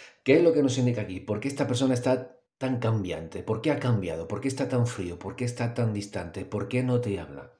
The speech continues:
Bueno, el as de oros junto a la sota de bastos lo que nos está indicando es que hablar sí que habla,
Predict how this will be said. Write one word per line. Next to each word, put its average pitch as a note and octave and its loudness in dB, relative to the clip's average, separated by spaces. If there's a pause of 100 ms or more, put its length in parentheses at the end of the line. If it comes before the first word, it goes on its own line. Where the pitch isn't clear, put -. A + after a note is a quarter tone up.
Bueno, A#2+ -2 (440)
el A2 2
as D#3+ 0
de C#3+ 2
oros B2+ 2 (160)
junto A2+ 0
a - 4
la F2+ 0
sota A#2+ 0
de G#2 4
bastos A2 -2
lo A2+ 8
que A2 2
nos G2+ -2
está G#2+ -2
indicando B2+ 0 (320)
es - -10
que B2 0
hablar F2+ -4
sí - -2
que D2+ -6
habla, - -8